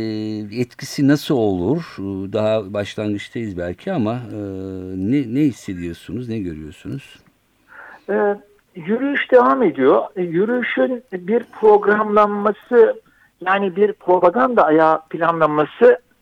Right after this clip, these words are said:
Speaker 2: anladığım kadarıyla çok süratli geliştiği için yapılmamış.
Speaker 1: Hı hı.
Speaker 2: Onu, e, bir süreç içerisinde tamamlamayı hedefliyorlardı. E, dolayısıyla yolda kendiliğinden bu olur bakışı içerisindeydi.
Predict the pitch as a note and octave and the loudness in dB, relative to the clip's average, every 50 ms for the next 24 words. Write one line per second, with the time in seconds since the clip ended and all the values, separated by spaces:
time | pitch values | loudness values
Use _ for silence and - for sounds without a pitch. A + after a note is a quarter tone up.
0 | _ _ - E3+ F3 G3 G3 A3 C4 C4 A#3 - G#3 E3 D#3 D#3 D3+ D3+ E3+ A#3+ | _ _ -2 0 2 0 0 0 -2 -4 -2 -2 -2 -2 0 0 0 2 2 2
1 | A3+ G3+ - _ _ - - - _ - - G3+ - - - F3+ F3 E3+ - - | 2 0 -2 _ _ -20 -20 -20 _ -2 -2 -2 -2 -2 0 2 2 2 0 0
2 | F#3+ E3+ D#3 C#3+ - - - D#3 C#3 C3 - - C4 B3+ A3 - - D#3 A2 G2 | 2 2 2 2 2 -2 -4 -4 -4 -4 -4 -4 -2 -2 -2 0 0 -2 -2 -2
3 | G#2+ - G#2 G#2 - - - _ - B2 A#2 A#2+ C#3+ F3 F#3+ G#3 A3 G#3+ F3+ - | -4 -6 -6 -10 -14 -16 -14 _ -8 -8 -6 -4 -2 0 2 2 2 0 0 -2
4 | _ F#3 F3 F3 E3+ D#3+ D#3+ - D3+ C3+ - _ _ D#3+ E3+ E3+ E3 E3 - - | _ -2 0 2 4 2 2 0 -2 -8 -16 _ _ _ 2 2 4 2 0 -2
5 | _ _ - - - E3+ E3+ E3 D#3+ - D#3 - - C#3+ B2+ C3 B2+ - - E3+ | _ _ -20 -8 -2 0 0 0 0 -2 -6 0 2 2 2 2 -2 -6 -6 -2
6 | G#3 A#3+ - - G3 E3+ E3 D#3+ D#3 D#3 D#3 D3+ D3 D#3 D#3+ D#3 C3+ - _ _ | -2 -2 0 0 0 0 0 0 0 0 -2 -4 -4 -4 -6 -6 -6 -8 _ _
7 | _ _ _ _ - A#2+ F#2+ G2+ G2 - - - G#2 F#2+ F2+ F2 F#2 F2+ F2 F2 | _ _ _ _ -6 -2 0 0 -2 -2 -4 -2 0 2 2 4 4 2 2 0
8 | F#2 - F#3 A#3+ D5 - _ _ _ _ _ _ _ - E3 D#3 D3 D3+ D3+ D#3 | 0 0 -2 -2 -2 -4 _ _ _ _ _ _ _ -2 0 2 2 2 2 2
9 | E3 E3+ E3+ E3+ E3+ - - G#3+ G#3+ G#3 G#3 G#3 G3+ G3 - - - - _ - | 2 4 4 2 2 0 -4 -4 -2 2 2 2 2 2 -2 -10 -20 -20 _ -2
10 | - D#3+ F#3 F#3 F3+ E3+ G3 G3 F3+ - - F3+ F3 F3 E3+ E3+ E3 F3+ F3+ F3+ | 2 4 4 6 6 4 4 2 2 2 0 0 0 0 0 0 2 2 2 2
11 | F3 E3+ F#3+ F#3 F3+ D#3 - - - B2+ A2 B2 A#2+ G#2+ - - _ B2 A2 G#2 | 2 2 4 4 4 2 -2 -6 -8 0 4 6 6 6 4 0 _ 0 2 2
12 | G#2+ G2 - - - _ _ _ _ - A2+ - - - - - G2 - - - | 2 0 -2 -6 -18 _ _ _ _ -8 -8 -8 -8 -10 -10 -10 -10 -12 -14 -16
13 | F2+ F2 _ _ - G2 F#2+ F2+ F2+ F2+ F2 - - | -18 -18 _ _ -20 -12 -8 -4 -4 -4 -4 -6 -12